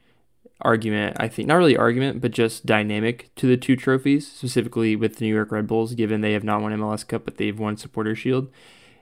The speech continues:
If Toronto F C runs away with the Shield like we expect them to, but does not win M L S Cup,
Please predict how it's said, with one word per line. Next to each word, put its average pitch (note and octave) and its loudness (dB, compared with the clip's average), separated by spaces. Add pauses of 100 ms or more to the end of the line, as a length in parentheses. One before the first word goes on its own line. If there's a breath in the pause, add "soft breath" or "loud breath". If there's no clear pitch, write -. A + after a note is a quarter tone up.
(100)
If C3+ 0
Toronto C3+ 2
F A#2+ 2
C G#2+ -2
runs A2+ 0
away G#2+ 2
with G#2+ 2
the G#2+ -2
Shield G#2 -2
like G#2+ -4
we G#2 -4
expect G#2+ -6
them G#2+ -6
to, G#2+ -6
but G#2 -6
does G#2+ -4
not A2 0
win G#2+ -4
M G#2 -4
L G2+ -2
S G2+ -6
Cup, - -8